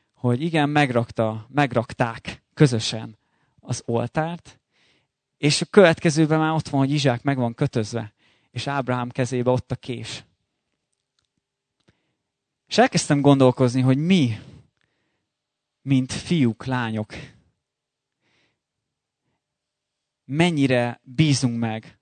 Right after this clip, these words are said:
az apánkban, a mennyei atyánkban. Úgy, ahogy Izsák megbízott Ábrahámban, és Ábrahám megbízott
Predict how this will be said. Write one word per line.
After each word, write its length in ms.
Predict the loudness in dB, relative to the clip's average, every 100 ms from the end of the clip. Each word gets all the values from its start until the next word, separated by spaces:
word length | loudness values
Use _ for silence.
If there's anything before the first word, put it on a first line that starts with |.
| _
az 120 | -12
apánkban, 580 | -12 -8 -8 -8 -12 -12
a 80 | -8
mennyei 440 | -4 -4 -4 -6 -8
atyánkban. 720 | -10 -12 -16 -14 -14 -14 _ _ _ _ _
Úgy, 160 | 0 4
ahogy 200 | 4 2
Izsák 500 | 0 0 0 -4 -6
megbízott 800 | -4 -2 -4 -4 -4 -6 -10 -16
Ábrahámban, 640 | -12 -10 -6 -6 -6 -6 -6
és 120 | -6
Ábrahám 460 | -8 -6 -4 -4 -4
megbízott 840 | -6 -6 -8 -6 -6 -6 _ -20